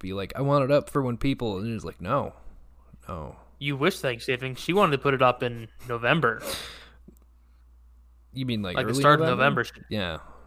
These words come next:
Speaker 2: Yeah.
Speaker 1: Yeah. That's
Speaker 2: She's like, "After Halloween,
Speaker 1: I wouldn't be
Speaker 2: tree
Speaker 1: able to
Speaker 2: time?"
Speaker 1: do
Speaker 2: Like,
Speaker 1: that, man.
Speaker 2: "No."
Speaker 1: I couldn't do that.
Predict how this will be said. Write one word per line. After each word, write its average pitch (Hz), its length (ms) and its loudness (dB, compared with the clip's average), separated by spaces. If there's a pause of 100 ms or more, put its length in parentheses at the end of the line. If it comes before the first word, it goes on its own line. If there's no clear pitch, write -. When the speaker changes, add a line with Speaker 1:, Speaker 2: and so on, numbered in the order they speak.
(120)
Speaker 2:
Yeah. 127 500 2 (100)
Speaker 1:
Yeah. - 180 -14 (680)
That's - 540 -12
Speaker 2:
She's - 200 -12
like, 143 120 6
"After 147 200 4
Halloween, 156 380 8
Speaker 1:
I 190 40 10
wouldn't 254 220 6
be 214 40 6
Speaker 2:
tree 185 60 10
Speaker 1:
able 175 100 6
to 185 60 8
Speaker 2:
time?" 180 100 8
Speaker 1:
do 226 120 6
Speaker 2:
Like, 175 100 8
Speaker 1:
that, 104 120 0
man. 123 220 0
Speaker 2:
"No." 147 500 -2
Speaker 1:
I 127 60 -8
couldn't 160 240 2
do 143 160 0
that. 69 240 -6